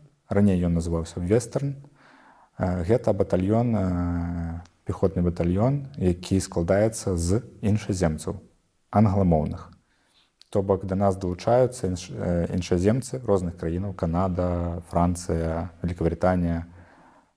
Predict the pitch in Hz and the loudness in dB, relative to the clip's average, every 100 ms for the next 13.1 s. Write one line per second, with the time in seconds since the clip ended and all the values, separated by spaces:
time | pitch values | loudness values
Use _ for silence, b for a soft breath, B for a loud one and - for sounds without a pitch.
0 | _ - 98 101 - 95 - - _ _ | _ -2 0 0 -6 -8 -10 -20 _ _
1 | _ _ - 95 87 87 - - 101 95 | _ _ -4 0 2 2 0 -8 -2 0
2 | - 92 92 87 - 87 85 85 - 87 | 0 0 -2 -4 0 2 2 2 0 0
3 | 85 85 - - - - 90 - 90 123 | 0 0 -4 -16 -10 -4 -4 0 0 0
4 | 127 139 135 b b b b b b - | 0 -6 -8 b b b b b b -2
5 | 90 87 87 85 80 104 - 104 90 85 | 2 4 2 0 -2 -2 0 0 2 2
6 | 87 87 104 95 87 - - 87 87 92 | 0 2 2 2 0 -6 -8 -2 0 2
7 | 87 85 85 82 - - 87 90 87 90 | 4 4 2 0 -6 -4 0 0 0 -2
8 | 82 92 127 - _ _ _ - 107 90 | 0 0 -4 -10 _ _ _ -10 -2 0
9 | 90 90 - - 95 92 92 90 87 90 | 0 -2 -10 0 4 6 6 6 4 4
10 | 92 - - 107 104 87 92 92 90 87 | 2 0 0 4 4 2 0 2 2 0
11 | 87 - - - - 92 87 87 - - | -4 -10 -20 -16 -6 -2 -2 -2 -4 -10
12 | - _ - 87 92 - 87 107 123 131 | -18 _ -2 0 -2 -2 0 2 4 2